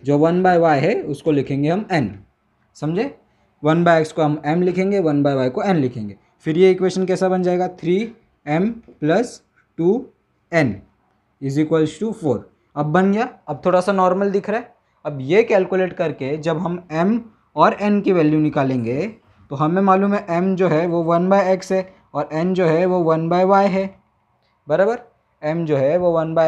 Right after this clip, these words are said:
x है, n जो है वन by y है। तो हम सिंपल सा रेसिप्रोकल कर देंगे। तो m is equals to one by x है और n is equals to one by y है, बराबर? ये तो सिंपल सा मालूम है ना।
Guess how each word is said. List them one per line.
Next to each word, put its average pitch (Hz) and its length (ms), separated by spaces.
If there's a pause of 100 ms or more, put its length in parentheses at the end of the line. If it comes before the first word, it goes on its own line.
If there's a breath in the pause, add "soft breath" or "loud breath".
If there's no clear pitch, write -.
x 156 140
है, 165 200
n 160 100
जो 160 100
है 170 80
वन 185 220
by 180 180
y 127 140
है। 110 200 (280)
तो 156 40
हम 170 180
सिंपल 190 500
सा 196 340 (240)
रेसिप्रोकल 180 640
कर 160 160
देंगे। 110 380 (160)
तो 131 180
m 175 180
is 175 120
equals 180 340
to 175 100
one 170 200
by 180 200
x 180 160
है 170 240 (220)
और 135 200
n 175 220
is 170 80
equals 175 300
to 185 120
one 214 180
by 214 220
y 170 160
है, 143 220 (420)
बराबर? 180 320 (240)
ये 151 80
तो 175 100
सिंपल 170 320
सा 180 120
मालूम 160 300
है 185 60
ना। 254 140